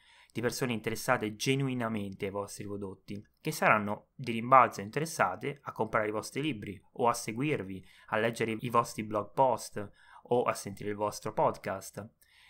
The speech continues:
Ma non crediate che sarà un processo facile o immediato. Dovrete sudarvi ogni singolo libro venduto. Così come dovete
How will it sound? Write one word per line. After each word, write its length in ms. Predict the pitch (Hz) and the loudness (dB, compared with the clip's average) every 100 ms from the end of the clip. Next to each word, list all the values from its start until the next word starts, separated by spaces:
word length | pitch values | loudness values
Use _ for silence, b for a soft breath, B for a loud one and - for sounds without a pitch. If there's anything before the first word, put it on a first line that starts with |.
| B | B
Ma 160 | 117 117 | 0 0
non 120 | 151 180 | 2 0
crediate 460 | 165 143 143 120 | 0 2 2 0
che 100 | 110 | -2
sarà 220 | 107 110 | -2 0
un 100 | 110 | 0
processo 460 | 107 113 - 113 107 | 0 -4 -4 -4 -4
facile 580 | - 120 120 - 107 101 | 4 4 4 2 -2 -2
o 120 | - | -2
immediato. 720 | 104 101 98 92 90 98 113 - B | -4 -4 -6 -6 -6 -8 -8 -16 B
Dovrete 360 | B 123 131 135 | B 0 2 0
sudarvi 720 | - 143 139 131 113 104 107 | -2 2 8 8 6 0 -2
ogni 260 | 123 143 139 | 0 0 -2
singolo 600 | - 131 123 123 117 - | -2 -4 0 2 2 0
libro 400 | 110 107 107 101 | -4 -4 -2 -4
venduto. 640 | 101 98 95 87 92 92 - - - _ | -4 -6 -10 -10 -12 -12 -18 -20 -20 _
Così 240 | - 143 156 | -4 -2 0
come 200 | 139 127 | 0 2
dovete 520 | 117 120 107 107 - | 2 0 0 0 -2